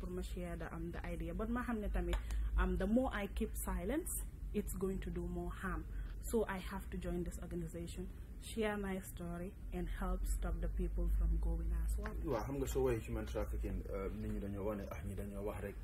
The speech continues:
Speaker 2: human trafficking Gambia fii nii, amul fii nii.
Speaker 1: Yeah.
Speaker 2: Waaw.
Speaker 1: Am na sax, because ba léegi da ngaa gis ne, like, pour ñu, pour nit yi ñu gëm ne this is something li nga xam ne it's real, dafa difficult,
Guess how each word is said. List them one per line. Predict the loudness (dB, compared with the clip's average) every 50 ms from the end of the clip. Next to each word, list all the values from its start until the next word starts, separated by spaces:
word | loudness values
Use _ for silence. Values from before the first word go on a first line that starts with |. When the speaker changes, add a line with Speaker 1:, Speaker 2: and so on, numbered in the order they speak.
| -6 -4
Speaker 2:
human | -4 -4 -4 -2
trafficking | -2 -2 -2 -4 -4 -4 -4 -2 -2
Gambia | 0 0 0 -2 -4
fii | -4 -4 -4
nii, | -4 -2
amul | -2 -2 -4 -4
fii | -4 -2 -2 -2
nii. | -2 -4 -4 -6 -6 -4 -2 0 2
Speaker 1:
Yeah. | 2 2 0 -2 -6 -6 -4 -2
Speaker 2:
Waaw. | -2 -2 -2 -2 -4 -6 -6 -2 0
Speaker 1:
Am | 2 2 4
na | 2 0
sax, | 0 -2 -2 -2 -2 -2 -4 -4 -2 -2
because | 0 0 2 2 0 2 2
ba | 4 6
léegi | 6 6 6 4 2
da | 0
ngaa | 0 0 0 0 0
gis | -2 -2 -2 -2
ne, | -2 -2
like, | -2 -2 -2 -2 -2 0 4 6 6 6 8 8
pour | 8 8
ñu, | 8 6 4 2 2 0 -2 0
pour | 4 6
nit | 8 8 8 8
yi | 8 8
ñu | 8 8 6
gëm | 6 4 2 2
ne | 2 0
this | 0 0 -2
is | -2 -2
something | 0 0 0 0 0 0 0 0
li | 0 0
nga | 0 0
xam | 0 0 0 0
ne | 0 0
it's | -2 -2 -2 -2 -2
real, | 0 0 0 0
dafa | 0 -2 -2 -2
difficult, | -2 -2 -2 0 0 2 0 0 -2